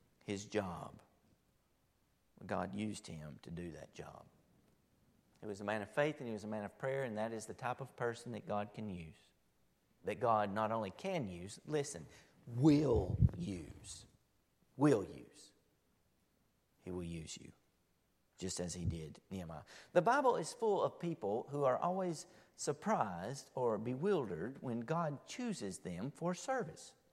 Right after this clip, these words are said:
even though they wish to be a servant to God.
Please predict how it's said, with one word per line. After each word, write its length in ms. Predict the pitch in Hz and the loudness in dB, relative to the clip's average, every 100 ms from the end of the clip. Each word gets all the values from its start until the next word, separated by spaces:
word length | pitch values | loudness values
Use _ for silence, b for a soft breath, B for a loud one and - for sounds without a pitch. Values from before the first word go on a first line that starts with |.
| _ _ _ _ _ | _ _ _ _ _
even 260 | 226 226 131 | -2 0 0
though 280 | 90 92 151 | 0 2 6
they 180 | 143 | 6
wish 260 | 143 160 165 | 6 2 0
to 80 | 208 | -2
be 380 | 196 196 127 147 B B | 2 2 2 -2 B B
a 60 | - | -2
servant 360 | 196 170 170 | 2 2 0
to 60 | - | -2
God. 360 | 247 220 113 | 2 8 6